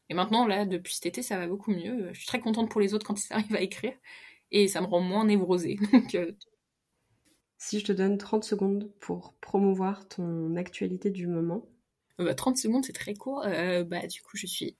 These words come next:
Speaker 1: autrice hybride avec trois livres actuellement, donc deux drames contemporains en auto-édition et un essai de voyage qui est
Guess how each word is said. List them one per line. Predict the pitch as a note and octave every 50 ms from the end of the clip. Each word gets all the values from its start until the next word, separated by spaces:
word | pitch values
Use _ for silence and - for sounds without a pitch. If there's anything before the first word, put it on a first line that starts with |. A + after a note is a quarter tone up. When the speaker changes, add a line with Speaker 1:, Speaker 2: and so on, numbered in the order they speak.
| _ -
Speaker 1:
autrice | - A3+ G#3+ - - A#3 G#3+ -
hybride | G#3 F3+ E3+ E3 F#3+ A3+
avec | G#3+ - - -
trois | - - - A3
livres | G#3+ G#3 G3+ F#3+
actuellement, | F3 F3+ - F#3+ F3+ F3+ E3+ F3 A#3+ C#4+
donc | A#3+ F3+ E3 D3+ D#3
deux | E3+ F#3+ G#3
drames | G#3+ A3 A3 G#3+
contemporains | G#3 - G3+ - F#3+ F#3 F3+ F#3 F3+ F#3 F#3
en | F3+
auto-édition | F3 E3 - F#3 E3 E3 E3+ - - F#3+ F#3 -
et | F#3
un | F3 E3+
essai | F3 F3 - - G3
de | F#3
voyage | F3 F3+ E3 D#3+ D#3 D#3+ E3+ F3+ G3+ - -
qui | - - - -
est | - - - -